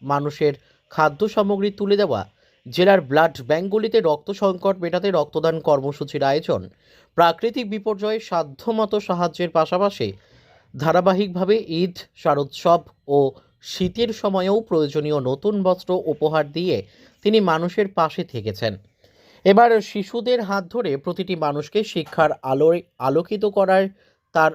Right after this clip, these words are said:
এই উদ্যোগ যথেষ্ট প্রশংসনীয় বলেই ওই এলাকার মানুষ জানিয়েছেন। শেখ বাপির অভিনব ও ব্যতিক্রমী এই উদ্যোগকে ধন্যবাদ জানিয়েছেন গ্রামবাসী সরস্বতী পরামানিক। বলেন,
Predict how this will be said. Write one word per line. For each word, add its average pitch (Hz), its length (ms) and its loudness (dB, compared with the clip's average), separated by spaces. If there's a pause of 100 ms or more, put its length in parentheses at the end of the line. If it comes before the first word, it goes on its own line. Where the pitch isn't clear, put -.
এই 143 180 -2 (100)
উদ্যোগ 147 520 -2 (220)
যথেষ্ট 151 480 2
প্রশংসনীয় 175 840 -4
বলেই 156 360 -2 (440)
ওই 151 200 4
এলাকার 165 360 2
মানুষ 180 420 -4
জানিয়েছেন। 107 600 -4 (800)
শেখ 190 260 4
বাপির 165 400 2
অভিনব 202 420 0
ও 214 280 0
ব্যতিক্রমী 190 720 -2
এই 151 240 -4
উদ্যোগকে 139 540 0
ধন্যবাদ 175 440 0
জানিয়েছেন 165 640 -2 (460)
গ্রামবাসী 160 540 2
সরস্বতী 196 520 -2
পরামানিক। 170 540 -2
বলেন, 147 360 2